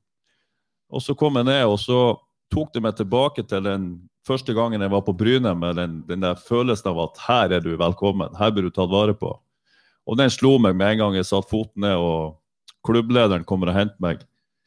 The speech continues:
Og da hentet han meg på flyplassen, vi sitter i bilen, og så sier han til meg, «Ja, hva har du jo lavet i helgen?» Så sier jeg, «Nei, jeg har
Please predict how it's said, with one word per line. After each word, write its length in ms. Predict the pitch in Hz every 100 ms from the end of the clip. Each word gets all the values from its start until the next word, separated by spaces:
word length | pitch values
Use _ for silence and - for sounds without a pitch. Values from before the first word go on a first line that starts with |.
| _ _ _ _ -
Og 60 | 107
da 160 | 110
hentet 240 | 113 131 131
han 80 |
meg 140 | 110 101
på 80 | 101
flyplassen, 800 | 131 139 156 151 - 151 143 123
vi 80 | 101
sitter 320 | 104 - 101
i 60 | 107
bilen, 320 | 165 180 175 147 _ _ -
og 140 | 113
så 80 | - 117
sier 240 | 120 123
han 100 | 110
til 100 | 110 110
meg, 240 | 110 107 -
«Ja, 300 | 127 135 139
hva 100 | 135
har 60 | 127
du 80 | 147
jo 160 | 131 110 87 85 -
lavet 380 | 117 120 113 110
i 80 | 110
helgen?» 460 | 135 160 92 76 - _ _ _ _ _
Så 80 | -
sier 180 | 104 95
jeg, 80 | -
«Nei, 160 | 80 98 101 87
jeg 120 | 87
har 160 | 87